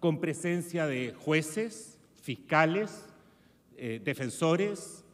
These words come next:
agentes del, del, de la policía en calidad de investigadores, eh, con el propósito, por supuesto, de hacer justicia frente al crimen, al crimen ordinario. Las negociaciones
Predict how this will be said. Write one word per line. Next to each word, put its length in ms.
agentes 680
del, 540
del, 480
de 100
la 100
policía 1000
en 120
calidad 420
de 60
investigadores, 920
eh, 160
con 140
el 100
propósito, 580
por 140
supuesto, 880
de 440
hacer 300
justicia 920
frente 800
al 200
crimen, 800
al 140
crimen 280
ordinario. 500
Las 160
negociaciones 1300